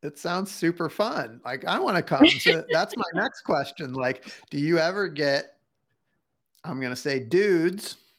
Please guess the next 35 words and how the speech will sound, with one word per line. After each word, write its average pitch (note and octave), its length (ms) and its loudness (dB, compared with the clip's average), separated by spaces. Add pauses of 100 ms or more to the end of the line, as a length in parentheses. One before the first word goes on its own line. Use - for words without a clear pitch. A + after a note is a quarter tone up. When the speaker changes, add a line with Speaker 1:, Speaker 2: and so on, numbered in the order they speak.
(260)
Speaker 1:
that C#3+ 260 0
say, D#3 340 2
"Amy, A3+ 180 -2
I F#3+ 80 2
wanna A3+ 220 0
come"? G#3 440 0 (840)
Speaker 2:
Yes. A3+ 760 4
So A#3+ 540 6
especially A#3+ 920 2
a - 140 0
lot G#3 240 4
of G#3 80 -4
husbands G#3 580 0
and F#3+ 140 -8
partners F3 880 -2 (160)
are G3+ 140 -2
like, G3+ 240 -2
"I B3+ 100 -6
wanna G#4+ 320 -4
do G3 180 -6
that F3 280 -2
trip." A#3 380 -4 (180)
Speaker 1:
<laughs> - 160 -6
Speaker 2:
Um, G3+ 340 -4 (240)
Speaker 1:
Yeah. D#3 180 -2 (1160)
Speaker 2:
and A3 220 0
they C#4+ 160 2
are G4+ 140 0
the A#3 80 0
biggest G3+ 340 -2
supporters F#3+ 540 -8
of G3+ 60 -6
my G3 180 -6
trips - 400 -10
because F#3 640 -10